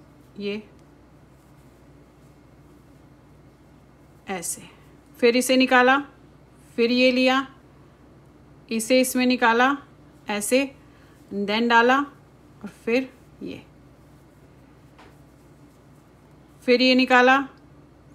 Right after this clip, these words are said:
फिर इसमें डाला ऐसे, ये और इसका next, ये देखिए Same वही जो मैंने अभी आपको बताया,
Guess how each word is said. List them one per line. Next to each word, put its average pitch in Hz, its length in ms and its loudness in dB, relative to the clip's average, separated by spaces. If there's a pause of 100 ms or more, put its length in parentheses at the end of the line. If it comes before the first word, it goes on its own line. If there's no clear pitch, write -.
(280)
फिर 240 120 2
इसमें 254 300 0
डाला 247 360 2 (920)
ऐसे, 208 400 -2 (500)
ये 240 320 -2 (340)
और 202 120 -6
इसका 240 340 -2 (1040)
next, - 720 -10 (3250)
ये 190 80 -12
देखिए - 340 -20 (1700)
Same 311 380 2 (480)
वही 254 360 0 (140)
जो 233 140 -4
मैंने 233 240 -2
अभी 233 140 -2
आपको 226 260 -2
बताया, 208 440 -2